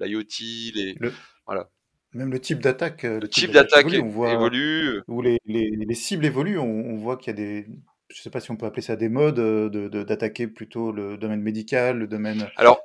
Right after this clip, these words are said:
Speaker 2: euh,
Speaker 1: ouais, m-,
Speaker 2: hospitalier,
Speaker 1: ça, c'est
Speaker 2: tu
Speaker 1: autre
Speaker 2: vois.
Speaker 1: chose. Ça, c'est, ça, c'est, c'est, ça, c'est les attaquants. Moi, je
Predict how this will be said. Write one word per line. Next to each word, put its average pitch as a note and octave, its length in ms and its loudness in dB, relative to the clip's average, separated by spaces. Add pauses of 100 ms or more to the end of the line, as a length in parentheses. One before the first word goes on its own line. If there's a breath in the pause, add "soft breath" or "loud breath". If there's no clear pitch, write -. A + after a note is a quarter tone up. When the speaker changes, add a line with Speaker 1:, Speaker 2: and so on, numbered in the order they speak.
Speaker 2:
euh, G#2+ 300 -2
Speaker 1:
ouais, A2 160 10
m-, G#2 280 0
Speaker 2:
hospitalier, B2+ 840 -2
Speaker 1:
ça, D3 200 4
c'est E3+ 140 2
Speaker 2:
tu D3+ 60 8
Speaker 1:
autre C#3 80 2
Speaker 2:
vois. - 60 0
Speaker 1:
chose. C3+ 360 2
Ça, A2+ 160 -6
c'est, A2 240 -4
ça, B2+ 220 -2
c'est, G2+ 460 -4
c'est, - 200 -12 (240)
ça, G3 140 2
c'est G#2+ 140 -2
les A2 120 2
attaquants. A#2+ 380 4
Moi, A2 120 -2
je - 100 -4